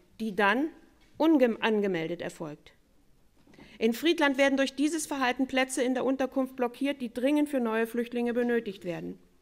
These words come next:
Festgestellt wird auch, dass nur in wenigen Fällen der Rechtsweg beschritten wird. Das Geld für eine Klage gegen die Entscheidung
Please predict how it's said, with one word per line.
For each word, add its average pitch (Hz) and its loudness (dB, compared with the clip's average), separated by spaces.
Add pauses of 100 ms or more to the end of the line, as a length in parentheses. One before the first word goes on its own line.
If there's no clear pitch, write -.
(560)
Festgestellt 269 2
wird 247 -2
auch, 247 0 (320)
dass 233 -2
nur 262 6
in 247 0
wenigen 269 2
Fällen 254 0
der 240 -2
Rechtsweg 247 -2
beschritten 254 -2
wird. 285 -6 (680)
Das 214 -10
Geld 202 4
für 269 -2
eine 226 0
Klage 226 0
gegen 233 -2
die 220 -4
Entscheidung 214 -2